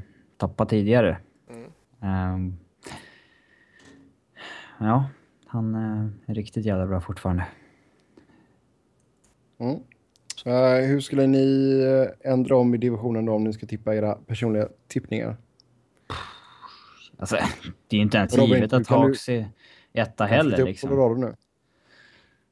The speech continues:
Speaker 1: Jag vet inte, alltså. Det, hela den här divisionen är värsta jävla getingboet. Jag, alltså, Saint Louis kan ju fan missa, liksom. Det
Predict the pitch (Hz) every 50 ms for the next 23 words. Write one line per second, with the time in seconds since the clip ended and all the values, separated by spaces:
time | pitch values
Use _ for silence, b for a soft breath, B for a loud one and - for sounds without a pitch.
0 | _ _ B B B B B B B B B B B B B B B - 82 -
1 | - - - - 107 - - - - - B B B B B B B B B B
2 | B B B B _ _ _ _ _ _ _ _ _ _ _ _ b b b b
3 | b b b b b b b b b b b b - 139 131 131 - - - _
4 | _ _ _ - 139 156 151 160 160 151 147 139 135 131 135 127 120 117 117 131
5 | 131 127 123 113 110 107 101 120 113 110 - - - 127 120 120 120 117 107 104
6 | 101 98 92 92 - - - 92 85 82 - - 110 113 110 101 82 65 78 -
7 | - 110 110 - 123 123 117 120 123 131 131 127 - - 123 113 - 110 104 101
8 | 104 107 - - - - 113 98 76 - - - - - 98 - - 107 104 101
9 | 95 87 85 87